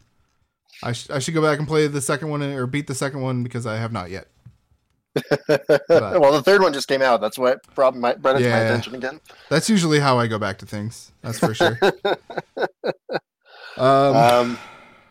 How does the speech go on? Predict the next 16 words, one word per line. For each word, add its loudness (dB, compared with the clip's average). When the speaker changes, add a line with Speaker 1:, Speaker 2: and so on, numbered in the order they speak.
Speaker 2:
aside 2
from -2
that, 2
I 2
watched, 4
um, 0
the -2
next 0
two 0
of 4
those 0
horrible, -6
shitty-ass 2
B -2
movies, 0
and 0